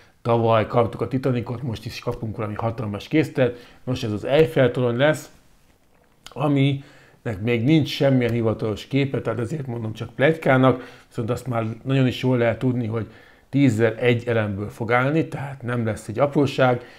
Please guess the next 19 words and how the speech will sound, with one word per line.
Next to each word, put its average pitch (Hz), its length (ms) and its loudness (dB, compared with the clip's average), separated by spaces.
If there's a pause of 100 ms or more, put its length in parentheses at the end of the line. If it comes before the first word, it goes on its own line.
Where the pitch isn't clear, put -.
(120)
és - 60 -16
ez 113 100 -6
a 120 60 -2
mérete 151 440 6
is 127 420 2 (200)
remekül 127 380 2
mutatja, 135 400 0
hiszen 113 240 -4
százötven 143 540 2
centiméter 117 440 -6
magas 147 420 2
lesz, 123 220 -2
és - 160 -16
ötven 117 340 -8
centiméter 113 600 -8
széles, 147 420 0
tehát 120 220 -4 (120)
tényleg 127 360 2
egy 110 160 -8